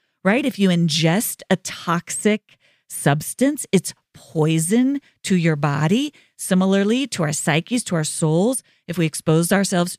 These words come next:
to toxicity, it is soul killing. And really, another word for this, sort of the biblical word for this, or the spiritual word for this, is evil,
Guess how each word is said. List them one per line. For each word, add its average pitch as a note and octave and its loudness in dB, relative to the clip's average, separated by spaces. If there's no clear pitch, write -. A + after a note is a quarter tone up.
to - -2
toxicity, F#3 -2
it G3 -2
is G#3 -2
soul D4 -4
killing. C#3+ 0
And C4 2
really, C4 0
another A#3 2
word A#3+ 0
for - -2
this, D#3+ 2
sort F#3+ 0
of F3 0
the G3 4
biblical B3 0
word D#3+ 0
for D#3+ -2
this, D3+ 0
or G3 0
the F#3+ 0
spiritual B3 -4
word D#3+ 0
for F3+ 0
this, G#3 0
is B3+ 2
evil, F#3+ 0